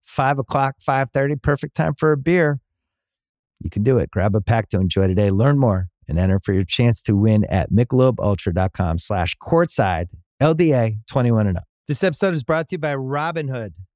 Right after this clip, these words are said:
Is your money striking out when it comes to your financial future? You work hard for your money. Your money should work hard for you. Robinhood pioneered commission-free stock trading over a decade ago, and they continue to offer innovative products to help you maximize your money's potential.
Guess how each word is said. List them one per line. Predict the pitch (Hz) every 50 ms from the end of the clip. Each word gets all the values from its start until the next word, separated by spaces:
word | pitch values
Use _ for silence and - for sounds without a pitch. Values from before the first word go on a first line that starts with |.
| _ _ _ _ _ _ _ _ _ _ _ _ _ _ _ -
Is | 95 90
your | 110 110
money | 113 123 127 127 127 120
striking | 110 - - - - - 120 127 117 - 110 107 110
out | 113 127 139 -
when | 101 107
it | 104 -
comes | - 107 117 110 -
to | - 113
your | 113 107
financial | 98 - 107 107 107 110 104 - - 101
future? | - - 120 117 - - 139 135 - _ _ _ _ _ _ _ _ _ _ _ _
You | - 165 175
work | 202 214 208 -
hard | - 202 214 214 196
for | - 214
your | 202 170 151
money. | 143 131 120 113
Your | 117 123
money | 135 147 165 180 190 202
should | - - 190 143
work | 117 113 117 107 -
hard | - 107 110 110 -
for | - 156
you. | 170 185 185 151 117 104 101 - -
Robinhood | 131 156 165 202 214 202 190 151 131 110 98 82 - _ _ _ _ _ _ _ _ _ _
pioneered | 135 127 127 135 131 135 131 123 113 -
commission-free | - 123 131 123 - - 120 - - 127 113
stock | - - 117 110 107 101
trading | - - 113 104 98 101 98 98 92 _ -
over | 98 87 90 92
a | 87 87
decade | 80 - 98 92 - 104 98
ago, | 98 85 87 78 78 85 - _ _ _ _ _ _ _
and | - 104 101
they | 98
continue | 85 104 101 - 160 170 170 165
to | 165
offer | 165 160 139 156
innovative | 135 - 139 151 160 151 160 156 151 139
products | - 147 131 120 117 117 110 - -
to | 117
help | 107 113 110 98 -
you | 107 104
maximize | 101 98 104 113 123 - - - 127 120 120 120 117 104
your | 107 95
money's | 95 98 101 104 107 104 -
potential. | - 101 - 107 98 90 - - 87 90